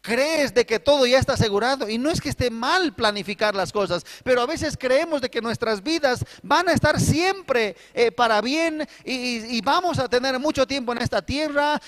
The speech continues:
y vamos a vivir, eh, muchos años todavía. Santiago dice, ni sabes lo que es mañana,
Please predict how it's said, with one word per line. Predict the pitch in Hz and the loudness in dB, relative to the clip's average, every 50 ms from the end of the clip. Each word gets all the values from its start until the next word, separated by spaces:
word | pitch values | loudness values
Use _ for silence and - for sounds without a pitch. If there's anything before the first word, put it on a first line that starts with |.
| - - | -12 -8
y | - 233 240 | -4 -4 -2
vamos | 208 190 294 330 349 339 285 254 | 0 2 2 2 4 4 2 2
a | 254 | 2
vivir, | 220 233 226 262 285 294 277 | 0 -2 -2 -2 0 2 2
eh, | 269 247 226 233 233 226 226 220 220 220 | 2 2 2 0 0 0 0 0 -2 -2
muchos | 208 208 214 294 359 403 415 - 320 277 226 - | -2 0 0 2 2 2 0 0 -2 -2 -2 -2
años | 226 240 254 277 269 233 - | -4 -4 -4 -4 -4 -2 0
todavía. | - 240 214 208 196 196 254 294 302 294 277 285 285 - _ _ _ _ _ _ _ _ | 0 2 2 0 0 0 -2 -2 0 0 0 -2 -4 -8 _ _ _ _ _ _ _ _
Santiago | _ - 247 240 - 262 262 240 247 | _ -2 -2 2 2 2 2 2 0
dice, | 233 277 269 - 254 | -2 -4 -6 -6 -6
ni | 233 240 285 302 | -6 -4 -4 -2
sabes | 247 - 330 359 403 453 392 330 | -2 -2 -2 0 0 0 2 2
lo | 294 277 | 0 0
que | 349 | -2
es | 339 226 185 | -6 -8 -6
mañana, | 185 170 147 131 120 110 107 - | -6 -4 -4 -4 -6 -6 -10 -14